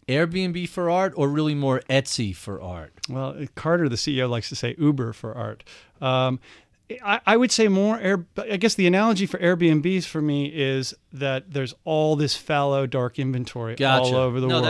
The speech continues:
Speaker 1: that makes
Speaker 2: And I'm
Speaker 1: sense.
Speaker 2: gonna light it up. We're gonna
Speaker 1: Right.
Speaker 2: light that
Speaker 1: The
Speaker 2: up, and we're gonna
Speaker 1: museums
Speaker 2: bring
Speaker 1: are
Speaker 2: it into the light.
Speaker 1: The museums are the, the, are the Marriotts and Hiltons
Speaker 2: There you
Speaker 1: and
Speaker 2: go.
Speaker 1: all the individual homes that are available
Speaker 2: That's
Speaker 1: for
Speaker 2: right.
Speaker 1: rent, is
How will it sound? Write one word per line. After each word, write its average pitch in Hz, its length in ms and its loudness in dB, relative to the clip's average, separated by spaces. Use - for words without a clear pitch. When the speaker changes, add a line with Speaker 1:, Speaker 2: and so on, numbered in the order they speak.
Speaker 1:
that 107 40 -4
makes - 220 -6
Speaker 2:
And 127 120 0
I'm 131 120 0
Speaker 1:
sense. 127 80 0
Speaker 2:
gonna 143 160 4
light 165 300 6
it 208 100 6
up. 285 280 0
We're 156 140 0
gonna 170 160 4
Speaker 1:
Right. 170 140 6
Speaker 2:
light 196 280 2
that 180 240 2
Speaker 1:
The 185 60 -8
Speaker 2:
up, 151 160 -2
and 160 220 2
we're 151 140 4
gonna 147 180 4
Speaker 1:
museums 127 100 0
Speaker 2:
bring 160 300 6
Speaker 1:
are 190 40 6
Speaker 2:
it 185 80 4
into 185 200 4
the 202 120 4
light. 220 440 -2
Speaker 1:
The 143 80 -8
museums 156 560 -4
are 156 160 0
the, 139 360 -6
the, 143 300 -8
are 131 220 -2
the 123 340 -4
Marriotts 123 560 -6
and 113 140 -6
Hiltons 127 540 -6
Speaker 2:
There 113 120 -4
you 110 60 -2
Speaker 1:
and 107 100 -6
Speaker 2:
go. 127 80 0
Speaker 1:
all 135 140 -2
the 123 480 -4
individual 139 440 -2
homes 123 340 -4
that 120 120 -4
are 117 60 -6
available 110 240 -8
Speaker 2:
That's 107 140 -8
Speaker 1:
for 143 80 -4
Speaker 2:
right. 117 100 -6
Speaker 1:
rent, 107 320 -10
is 120 320 -4